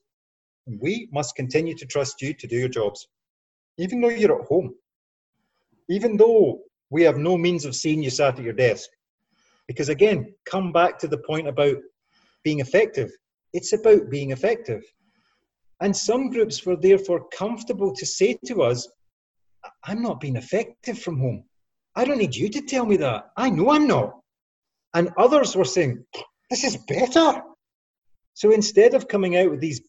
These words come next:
blanket rules about who's gonna work from home, who's gonna work, is let's be careful, department by department, role by role, person by person. Because Karen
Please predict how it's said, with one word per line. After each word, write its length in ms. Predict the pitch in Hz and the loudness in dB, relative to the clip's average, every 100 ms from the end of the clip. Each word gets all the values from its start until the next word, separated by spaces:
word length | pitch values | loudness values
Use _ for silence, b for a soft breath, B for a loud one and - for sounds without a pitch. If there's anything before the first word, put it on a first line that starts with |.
| - | -14
blanket 840 | 107 120 147 220 214 214 151 - _ _ _ _ - | -8 -6 -4 -4 0 2 2 0 _ _ _ _ 2
rules 640 | 220 285 143 139 - - _ - | 4 4 4 0 -4 -14 _ -2
about 360 | 139 151 139 127 | 4 6 6 2
who's 180 | 151 | -2
gonna 200 | - 151 | 0 2
work 220 | 131 143 - | 2 2 0
from 140 | 123 | 0
home, 220 | 131 139 | 2 4
who's 160 | 135 139 | 2 0
gonna 180 | 143 135 | -2 0
work, 200 | 139 127 _ _ _ _ _ - | -2 -4 _ _ _ _ _ 2
is 260 | 180 175 - - | 4 4 -2 -2
let's 400 | 151 214 160 - _ _ - | 4 4 2 -2 _ _ -12
be 180 | 127 127 | -12 -2
careful, 480 | 180 269 226 110 98 | 2 2 0 -6 -8
department 580 | - 156 156 135 123 117 | -4 0 0 0 -6 -6
by 120 | 117 | -8
department, 580 | - - 160 165 107 110 _ _ 110 | -8 -2 0 0 -4 -14 _ _ -6
role 360 | 127 175 160 123 | 4 6 4 0
by 160 | 131 127 | -2 -2
role, 520 | 113 151 175 127 107 _ _ _ _ _ - | 2 4 4 2 -4 _ _ _ _ _ -12
person 580 | 185 214 - 226 196 139 | -8 -8 -8 -4 -4 -2
by 240 | 135 127 127 _ - | -4 -4 -6 _ -6
person. 640 | 160 240 247 - 208 123 _ _ | -2 -2 -4 -6 -6 -8 _ _
Because 340 | 214 214 208 - - _ | -10 0 0 0 -12 _
Karen 600 | - 151 202 294 226 127 | -8 2 4 6 4 -2